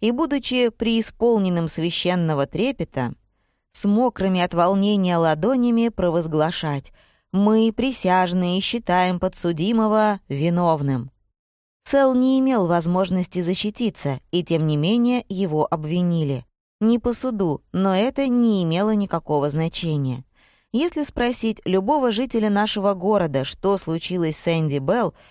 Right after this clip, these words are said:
каждый без колебаний ответит: «Ее убил Салил Сингх». Без «возможно», «наверное»,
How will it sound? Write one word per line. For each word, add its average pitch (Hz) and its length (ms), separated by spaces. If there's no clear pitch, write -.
каждый 220 400
без 175 200
колебаний 196 640
ответит: 165 640
«Ее 185 400
убил 202 640
Салил 160 580
Сингх». 156 560
Без 185 360
«возможно», 170 1040
«наверное», 180 880